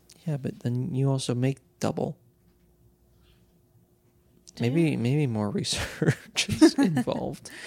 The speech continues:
Speaker 2: Yeah, it's, like, a whole visa process and not fun.
Speaker 1: Yeah, I'd have to get a work visa. I could just get a citizenship there. Can you even do that?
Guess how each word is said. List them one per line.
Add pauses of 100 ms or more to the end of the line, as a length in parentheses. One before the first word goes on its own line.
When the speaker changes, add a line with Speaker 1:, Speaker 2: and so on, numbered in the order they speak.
(600)
Speaker 2:
Yeah,
it's,
like,
a
whole
visa
process
and (600)
not
fun. (280)
Speaker 1:
Yeah,
I'd
have
to
get
a
work
visa. (1400)
I
could
just
get
a
citizenship
there. (1600)
Can
you
even
do
that?